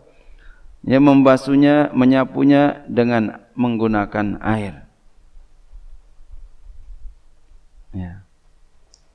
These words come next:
Perhatiin. Apabila dia tercegah, apabila tercegah oleh menggunakan air, jadi dia nggak bisa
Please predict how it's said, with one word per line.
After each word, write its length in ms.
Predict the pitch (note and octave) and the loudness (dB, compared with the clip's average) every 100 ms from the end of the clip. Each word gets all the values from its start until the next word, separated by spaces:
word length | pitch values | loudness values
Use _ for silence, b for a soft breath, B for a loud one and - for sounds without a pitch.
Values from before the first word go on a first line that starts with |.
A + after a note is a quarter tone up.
| _ - - - | _ -20 -20 -8
Perhatiin. 560 | G#2+ A2+ B2+ A#2+ F#2 F#2 - - - - - - - - - - - - - - _ _ _ | -6 -4 -4 -6 -6 -12 -18 -18 -20 -20 -20 -16 -16 -16 -20 -18 -18 -18 -20 -20 _ _ _
Apabila 760 | - C#3+ D#3 E3 F#3+ G#3+ G3+ | -2 2 4 2 2 4 4
dia 400 | F#3 F3 G3 G3 | 4 2 4 4
tercegah, 1040 | G3 F#3 F3 F3+ E3+ D#3+ E3 C#3+ D#3+ - - | 6 2 4 4 4 6 4 4 -2 -12 -4
apabila 560 | C3 D3 E3 F3+ F3+ | -2 2 2 4 2
tercegah 560 | - D#3+ - F3+ E3+ D#3+ - | 4 0 2 2 4 4 6
oleh 320 | D#3+ D#3+ D3+ | 6 6 4
menggunakan 720 | D3+ D3+ D3+ D3+ C#3+ C#3+ C#3 | 4 2 4 4 4 2 2
air, 240 | D3 D3 B2+ | 4 4 4
jadi 220 | A#2 C3 | 2 2
dia 140 | D#3 E3+ | 4 4
nggak 220 | D3 C3 | 4 4
bisa 360 | C3+ - D3 | 2 4 6